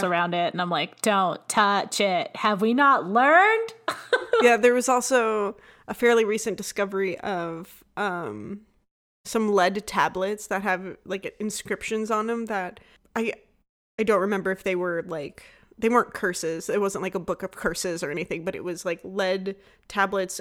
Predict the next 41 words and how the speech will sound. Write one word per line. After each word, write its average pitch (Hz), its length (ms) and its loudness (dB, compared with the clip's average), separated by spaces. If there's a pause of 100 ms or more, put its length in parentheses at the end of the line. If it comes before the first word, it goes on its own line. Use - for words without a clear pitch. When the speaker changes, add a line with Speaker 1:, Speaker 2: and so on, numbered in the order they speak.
(100)
Speaker 1:
of, 180 680 -4
like, 170 600 -10 (440)
I 214 100 -2
think 214 320 2
maybe, 208 400 0
like, 170 320 -4 (420)
worship 190 680 -4
to, 208 520 -4 (320)
I 208 80 2
don't 208 160 2
think 185 160 -4
Hades, 165 440 -4
but, - 180 -8
like, 160 260 -10 (100)
uh, 151 400 -4 (440)
underworld 185 540 2
god 160 240 2
or 175 100 2
Speaker 2:
Oh, 196 40 2
I - 100 2
Speaker 1:
something, 226 60 4 (160)
Speaker 2:
would - 20 -4
Speaker 1:
like, 190 120 -2
Speaker 2:
know. 180 440 -2 (260)
I 196 140 -4
would 180 200 -4
know. 180 220 -6
Like, 190 220 -6
I'm 214 140 4
Speaker 1:
Yeah, 202 100 8
Speaker 2:
on 202 80 4
Speaker 1:
I 196 40 2
Speaker 2:
that, 190 380 0
I'm 214 120 2
on 202 160 0
that 180 160 0
newsletter. 185 580 -6 (220)
Speaker 1:
<laughs> - 180 4 (840)
You 220 320 -2
subscribe? 202 640 2
Speaker 2:
Mm-hmm. 208 480 -4